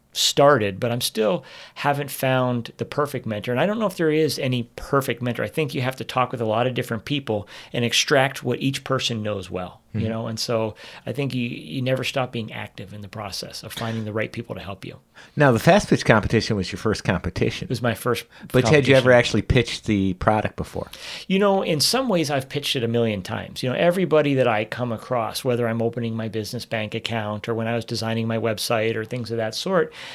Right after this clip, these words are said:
Speaker 1: you're describing what it is. You're telling how it works, you know. And, and I did this to, to partners who are evaluating the product of mine. And it's so, so,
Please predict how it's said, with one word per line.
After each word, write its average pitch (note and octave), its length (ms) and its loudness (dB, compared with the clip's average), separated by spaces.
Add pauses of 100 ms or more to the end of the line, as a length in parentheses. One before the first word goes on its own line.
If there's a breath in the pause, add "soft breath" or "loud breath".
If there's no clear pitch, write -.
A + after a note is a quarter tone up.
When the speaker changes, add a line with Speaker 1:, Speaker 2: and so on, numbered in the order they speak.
(200 loud breath)
Speaker 1:
you're E3+ 260 4
describing C3+ 880 2
what A#2 140 4
it G#2+ 140 -2
is. G2+ 220 -4
You're C3 100 -4
telling C#3 400 0
how A#2+ 280 0
it A#2 80 -4
works, G#2+ 360 0
you C3 80 0
know. A#2+ 160 0 (220 loud breath)
And, C#3+ 220 2
and C#3 180 2
I D#3+ 100 4
did D3+ 300 0
this C3+ 240 2
to, A#2 240 -4 (300 loud breath)
to A#2 600 0
partners A2 460 0
who A2+ 100 -4
are A2 80 -2
evaluating A#2+ 480 2
the G#2+ 80 -6
product E3 420 0
of A2 120 -4
mine. A2 260 0
And A#2+ 160 -4
it's - 80 -6
so, E3 220 -2
so, G#3+ 400 -2